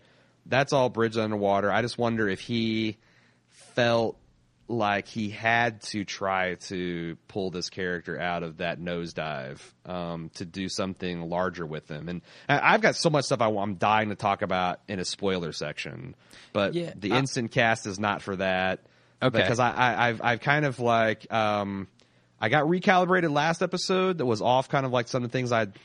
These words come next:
Speaker 1: talked about in previous episodes, and now I kinda wonder if, if I was a, I was, I was closer to being right the first time. That we're setting the villain, the, the governor up for even deeper dive into villainy.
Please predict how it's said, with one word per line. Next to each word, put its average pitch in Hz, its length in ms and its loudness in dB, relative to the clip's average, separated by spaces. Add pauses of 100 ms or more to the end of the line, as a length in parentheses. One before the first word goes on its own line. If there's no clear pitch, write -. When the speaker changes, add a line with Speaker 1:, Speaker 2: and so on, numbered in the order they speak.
(160)
Speaker 1:
talked 117 220 0
about 117 220 2
in 101 220 -4
previous 139 400 -4
episodes, 165 640 -2
and 117 140 -2
now 135 200 2
I 139 80 2
kinda 139 260 0
wonder 117 320 2
if, - 320 -6 (500)
if 110 180 -4
I 107 120 4
was 101 180 0
a, 95 140 -2 (160)
I 101 120 2
was, 92 280 -4
I 98 140 2
was 92 120 -2
closer 120 340 -2
to 98 40 -4
being 101 180 -2
right 98 220 0
the - 80 -12
first - 320 -6
time. - 380 -12 (920)
That 98 140 0
we're 98 140 0
setting 95 460 -2
the 92 40 -6
villain, 90 400 -2
the, 92 260 -6
the 90 160 -6
governor 95 380 -4
up 85 120 -4
for 90 120 -8
even 90 300 -4
deeper 104 360 -4
dive 78 440 -4
into 78 160 -10
villainy. 71 560 -12